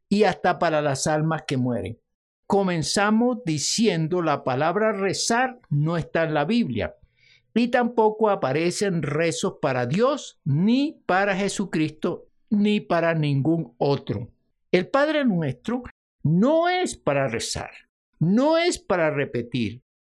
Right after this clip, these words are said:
Es una manera de conversar con Dios. Es un modelo de cómo podemos comunicarnos con Dios,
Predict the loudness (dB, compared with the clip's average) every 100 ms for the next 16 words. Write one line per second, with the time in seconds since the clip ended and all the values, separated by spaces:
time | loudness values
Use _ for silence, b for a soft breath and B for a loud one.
0 | _ 0 2 2 2 2 2 2 2 2
1 | 0 -4 _ -2 0 0 -2 -2 0 -2
2 | -2 -4 -4 -2 -4 -4 -2 -2 -2 -6
3 | -2 -2 0 0 0 2 4 4 6 4
4 | 4 0 -2 -4 -4 2 4 4 2 0
5 | 2 2 2 2 0 -2 -2 -2 0 -2
6 | -2 -2 0 -2 -4 -4 -2 -2 -2 -4
7 | -10